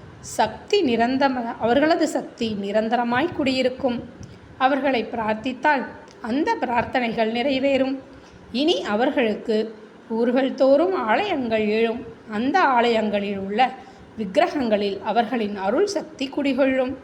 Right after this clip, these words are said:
இதெல்லாம் உண்மைதானா? இதற்கு உங்களால் சாட்சி காட்ட முடியுமா? சாட்சி என்ன? என் தெய்வம் ஸ்ரீராமன் திருவருளால் உங்களுக்கு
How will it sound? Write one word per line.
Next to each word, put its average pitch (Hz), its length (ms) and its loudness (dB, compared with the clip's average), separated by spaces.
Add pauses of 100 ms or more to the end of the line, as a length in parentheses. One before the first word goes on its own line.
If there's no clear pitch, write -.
(560)
இதெல்லாம் 226 640 0
உண்மைதானா? 226 760 -2 (360)
இதற்கு 220 440 -4
உங்களால் 202 440 0 (240)
சாட்சி 262 500 -2
காட்ட 247 360 0
முடியுமா? 196 640 -6 (640)
சாட்சி 226 640 0
என்ன? 285 360 2 (320)
என் 240 300 0
தெய்வம் 240 560 0 (180)
ஸ்ரீராமன் 226 840 0
திருவருளால் 226 680 2 (160)
உங்களுக்கு 226 760 -2